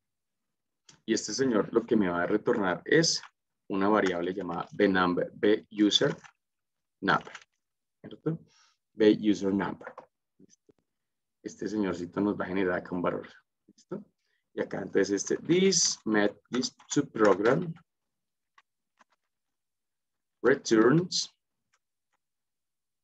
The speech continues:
de, ah, de user, user valid number. Valid.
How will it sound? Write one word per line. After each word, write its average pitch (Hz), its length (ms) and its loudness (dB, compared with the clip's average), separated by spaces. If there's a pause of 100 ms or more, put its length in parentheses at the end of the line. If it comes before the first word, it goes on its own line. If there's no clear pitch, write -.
(180)
de, 123 320 -2 (360)
ah, 95 460 -2 (760)
de 135 760 2 (240)
user, 120 640 2 (1200)
user 104 580 -4 (600)
valid 113 680 2
number. 98 420 -4 (2500)
Valid. 90 320 -12